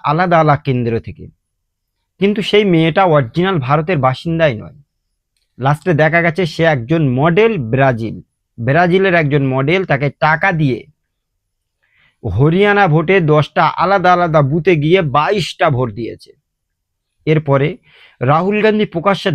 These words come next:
দাবিও করেছে যে বহু সংখ্যক মানুষ যারা ভোটার লিস্টে ভোট দিয়েছে তাদেরকে, তাদের যে হোমলেস বলা হয়েছে।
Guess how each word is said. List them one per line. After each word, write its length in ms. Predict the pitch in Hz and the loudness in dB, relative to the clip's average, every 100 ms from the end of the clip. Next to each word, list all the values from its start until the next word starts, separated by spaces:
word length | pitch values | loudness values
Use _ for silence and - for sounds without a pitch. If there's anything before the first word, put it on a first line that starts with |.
| 135 | 0
দাবিও 300 | 147 190 208 | 2 2 0
করেছে 380 | 147 120 104 - _ _ _ _ _ _ _ _ _ _ _ _ _ _ _ _ _ _ _ _ _ - | 0 -4 -6 -16 _ _ _ _ _ _ _ _ _ _ _ _ _ _ _ _ _ _ _ _ _ -8
যে 140 | 120 151 160 | 0 2 2
বহু 200 | 208 254 | 2 0
সংখ্যক 500 | 226 226 214 226 226 175 143 | 0 -2 2 2 2 2 2
মানুষ 220 | 156 180 | 2 2
যারা 220 | 165 156 160 | 2 0 0
ভোটার 300 | 131 127 151 | 0 0 0
লিস্টে 300 | 151 - 175 143 101 | 0 -2 -2 -2 0
ভোট 180 | 180 185 156 | 0 2 2
দিয়েছে 360 | 135 113 95 82 - _ _ _ _ _ _ _ - | 0 0 -10 -18 -20 _ _ _ _ _ _ _ -2
তাদেরকে, 500 | 147 170 170 160 208 330 _ _ _ _ _ _ _ _ | 0 2 0 2 0 0 _ _ _ _ _ _ _ _
তাদের 220 | 147 156 170 | 0 2 2
যে 60 | 190 139 | 2 2
হোমলেস 480 | 135 214 220 147 120 - - | 2 2 2 0 -2 -12 -10
বলা 260 | 139 147 151 | -2 2 2
হয়েছে। 380 | 123 120 104 - | 0 -2 -4 -14